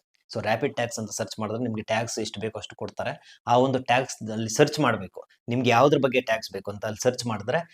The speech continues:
ನಿಮ್ಗೆ ಸಿಗುತ್ತೆ ಫ್ರೀ ಆಗಿ. ಅಲ್ಲಿ ಕಾಪಿ ಮಾಡ್ಕೊಂಡು ಇಲ್ಲಿ ಪೇಸ್ಟ್ ಮಾಡ್ಬೇಕಾಗುತ್ತೆ. YouTube-ಅಲ್ಲಿ ಅಪ್ಲೋಡ್ ಮಾಡ್ತಾ ಇದ್ರಲ್ವಾ, ಅಲ್ಲಿ ಪೇಸ್ಟ್ ಮಾಡಿದಾಗ ಅಲ್ಲಿ ಪೇಸ್ಟ್ ಆಗುತ್ತೆ. ಮತ್ತೆ ಅದನ್ನ ಆಮೇಲೆ ಅಪ್ಲೋಡ್ ಮಾಡ್ಕೊಳ್ಬೋದು. ಮತ್ತೆ ಹ್ಯಾಶ್ ಟ್ಯಾಗ್ಸು ಅಷ್ಟೇ,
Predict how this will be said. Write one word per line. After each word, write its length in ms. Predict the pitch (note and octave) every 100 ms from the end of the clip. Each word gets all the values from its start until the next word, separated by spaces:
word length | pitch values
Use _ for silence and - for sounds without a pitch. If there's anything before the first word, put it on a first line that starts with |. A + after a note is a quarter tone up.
| - _
ನಿಮ್ಗೆ 200 | A#2+ B2+
ಸಿಗುತ್ತೆ 400 | - D3+ D#3 G#2
ಫ್ರೀ 220 | F#2+ -
ಆಗಿ. 140 | G#2 G2
ಅಲ್ಲಿ 300 | - C#3+ E3+
ಕಾಪಿ 280 | B2+ C3 D3
ಮಾಡ್ಕೊಂಡು 440 | A#2 - A#2 B2+
ಇಲ್ಲಿ 180 | A#2+ A#2+
ಪೇಸ್ಟ್ 340 | - B2+ -
ಮಾಡ್ಬೇಕಾಗುತ್ತೆ. 520 | A#2 G#2 G2 F#2+ - - -
YouTube-ಅಲ್ಲಿ 360 | A2+ A2+ G#2
ಅಪ್ಲೋಡ್ 240 | G2 A2 G#2
ಮಾಡ್ತಾ 200 | F#2+ F#2+
ಇದ್ರಲ್ವಾ, 340 | G2 C3+ D3+ A#2 - _
ಅಲ್ಲಿ 160 | A2 G#2+
ಪೇಸ್ಟ್ 360 | G#2+ B2+ C#3 A2+
ಮಾಡಿದಾಗ 400 | G#2 G2+ G#2+ C3 - _ - _
ಅಲ್ಲಿ 340 | A2 B2+ E3 D#3+
ಪೇಸ್ಟ್ 320 | - A#2 G2+
ಆಗುತ್ತೆ. 260 | A2 G#2+
ಮತ್ತೆ 220 | C3 A#2 B2+
ಅದನ್ನ 240 | A#2 D3 F#3+ _ _
ಆಮೇಲೆ 260 | A2+ B2 D3
ಅಪ್ಲೋಡ್ 300 | - B2+ G#2+
ಮಾಡ್ಕೊಳ್ಬೋದು. 460 | G2+ G2 F2+ F#2 -
ಮತ್ತೆ 180 | D3 D#3+
ಹ್ಯಾಶ್ 340 | B2 C#3 F3
ಟ್ಯಾಗ್ಸು 300 | - E3 E3
ಅಷ್ಟೇ, 260 | B2+ - -